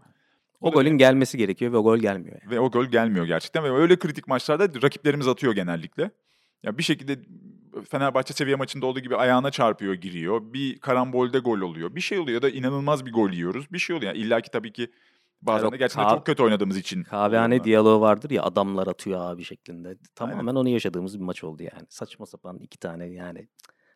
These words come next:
Speaker 1: Hakikaten sinir bozucuydu. Ya Fenerbahçe'nin lig açısından şansı. Şimdi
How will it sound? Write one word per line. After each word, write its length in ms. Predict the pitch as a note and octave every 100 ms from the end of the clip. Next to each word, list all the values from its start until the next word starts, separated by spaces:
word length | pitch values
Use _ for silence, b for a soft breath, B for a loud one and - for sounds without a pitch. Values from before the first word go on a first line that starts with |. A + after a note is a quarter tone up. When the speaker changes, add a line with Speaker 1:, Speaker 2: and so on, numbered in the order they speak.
| b
Speaker 1:
Hakikaten 240 | G2+ G2+
sinir 260 | F#2+ F#2+ F2+
bozucuydu. 400 | F2+ G2 G2 D#3 _
Ya 80 | -
Fenerbahçe'nin 720 | - C3 D3 D3 - D3 D3 - _ _ _ _ _ -
lig 320 | E2+ C3 D#3
açısından 440 | G2+ - E2+ E2
şansı. 380 | D#2 F2 E2 F3
Şimdi 240 | - A2